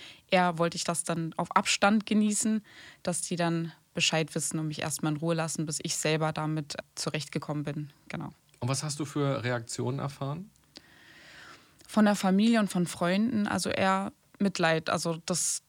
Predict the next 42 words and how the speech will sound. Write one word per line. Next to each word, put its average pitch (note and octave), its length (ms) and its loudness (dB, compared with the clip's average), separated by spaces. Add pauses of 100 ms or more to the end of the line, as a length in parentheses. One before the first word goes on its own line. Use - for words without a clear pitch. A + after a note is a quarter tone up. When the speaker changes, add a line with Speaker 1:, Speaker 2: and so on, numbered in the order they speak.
Speaker 1:
tat F#3+ 240 2
denen F#3 140 2
schon G#3+ 580 2
sehr F3 300 4
leid, F3+ 540 2
was F#3+ 180 0
ich - 160 -4
erfahren F#3+ 460 4
habe G3 280 2
und G3 140 -2
erfahren F3 360 -2
musste. G#3+ 520 0 (800)
Aber G#3 420 6
auch, G#3 420 2 (300)
wenn F#3+ 200 2
man F#3+ 180 4
es - 120 0
selber G3+ 280 6
nicht G3 240 0
erfahren F#3 480 0
hat, A3+ 300 4
ist - 220 -6
man F#3 200 2
doch F#3+ 140 4
schon G3+ 220 0
mit F#3+ 120 0
einem F3+ 180 0
gewissen F3+ 400 -2
Abstand D#3+ 640 0
bei E3 120 -2
diesem D#3 320 -8
Thema. D3+ 420 -4 (160)
Kann E3+ 180 0
ich E3 160 -2
auch D#3 120 -4
verstehen. G3 600 0 (320)
Das - 160 -6
ist - 160 -4
so - 80 -2
ein F3 80 0
unberührtes F#3+ 600 2
Thema. G3 360 0